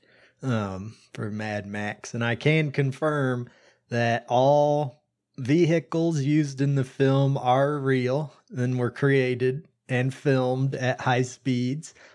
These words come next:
All stunts in the film were real, except they used C G I. They cut out, like, rigging and wires and stuff. Um, all explosions in this film are real,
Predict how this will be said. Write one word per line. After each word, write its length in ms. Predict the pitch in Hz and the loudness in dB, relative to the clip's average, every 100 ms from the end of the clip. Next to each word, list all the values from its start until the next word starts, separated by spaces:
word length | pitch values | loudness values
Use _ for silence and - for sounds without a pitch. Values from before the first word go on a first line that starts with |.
| - | -2
All 280 | 127 139 135 | 4 4 2
stunts 560 | - 151 170 170 - | 0 2 2 0 -6
in 140 | 156 147 | -4 -4
the 100 | 123 | -4
film 500 | - 139 135 135 135 | -2 0 2 0 0
were 440 | 127 123 120 120 | 0 0 -2 -4
real, 560 | 123 127 120 123 131 135 - - _ | -2 0 2 0 0 -4 -16 -20 _
except 500 | 120 - 123 120 - _ _ _ _ | -6 -2 -2 -2 -4 _ _ _ _
they 160 | 127 127 | -2 0
used 260 | 127 123 - | 0 -2 -2
C 240 | 143 135 | 0 0
G 220 | 117 123 | 2 2
I. 220 | 123 123 | 2 2
They 120 | 113 104 | -2 -6
cut 240 | - 127 | -2 0
out, 280 | 123 123 123 | 0 -2 -4
like, 320 | 120 113 - _ _ _ | -4 -4 -8 _ _ _
rigging 560 | 110 123 135 117 123 113 | -2 0 0 -2 -4 -4
and 180 | 107 104 | -4 0
wires 580 | 117 123 117 113 107 | 2 2 0 -4 -6
and 140 | 110 107 | -10 -12
stuff. 600 | - 113 110 123 - _ _ _ _ _ - | -10 -6 -4 -6 -10 _ _ _ _ _ -6
Um, 360 | 127 123 117 120 | -2 -2 -2 0
all 320 | 120 151 156 | 2 4 4
explosions 1000 | 143 - - 175 202 208 165 156 131 139 | 0 -4 2 6 6 6 0 -2 -2 0
in 200 | 135 127 | 0 0
this 220 | 120 - | -4 -6
film 540 | - 135 127 120 120 | -4 -2 0 -4 -6
are 340 | 131 123 120 113 | -4 0 0 -2
real, 500 | 110 113 117 131 | -4 -4 -2 -4